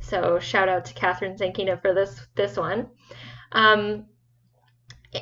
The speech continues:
and so I have a little story about it that I wanna share before I get into talking about,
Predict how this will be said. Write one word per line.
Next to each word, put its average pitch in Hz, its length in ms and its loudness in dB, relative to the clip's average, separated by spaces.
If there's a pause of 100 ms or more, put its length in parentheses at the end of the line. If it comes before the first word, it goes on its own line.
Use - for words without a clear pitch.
and 240 420 10
so 240 600 10 (1080)
I 226 80 8
have 247 140 8
a 277 40 8
little 294 200 10
story 208 340 6
about - 240 4
it - 160 -2 (200)
that 202 120 -2
I 196 80 4
wanna 190 240 4
share - 460 0
before 214 340 2
I 208 140 6
get 202 360 0
into 185 400 -4
talking 185 480 -2
about, 175 520 0